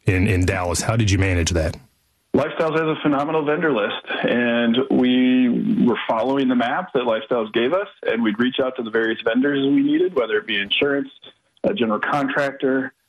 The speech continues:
Speaker 2: uh, a lender, and there's a whole bunch of them in the Dallas-Fort Worth area. We found some that we were comfortable with,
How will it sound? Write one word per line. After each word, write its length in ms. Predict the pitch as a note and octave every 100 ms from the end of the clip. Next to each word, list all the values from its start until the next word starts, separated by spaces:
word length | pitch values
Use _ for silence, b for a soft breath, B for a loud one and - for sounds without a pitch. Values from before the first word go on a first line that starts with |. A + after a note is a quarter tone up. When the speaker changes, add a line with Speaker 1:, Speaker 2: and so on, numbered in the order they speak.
| _ _
Speaker 2:
uh, 760 | - G2+ G2+ G2+ G#2+ - - - - _ -
a 60 | G#2+
lender, 840 | G#2 A#2+ B2+ B2+ C3 C3 C3 C#3+ _ _ _ -
and 260 | A2 A2+ A2
there's 160 | G#2+
a 80 | G#2+
whole 180 | G2+ C#3
bunch 300 | C3 C3 C3
of 60 | C3+
them 200 | C3+ B2+
in 200 | A#2+ A#2
the 360 | A2 G#2+ G#2 A2
Dallas-Fort 500 | A2 A#2 - A#2+ A2+
Worth 220 | A2+ C3
area. 240 | C#3+ D#3+
We 100 | A#2+ -
found 280 | A#2+ A#2 A#2+
some 140 | B2 A#2+
that 100 | A2
we 140 | A2
were 80 | G#2
comfortable 440 | A#2 A#2 B2 B2
with, 200 | B2+ C3+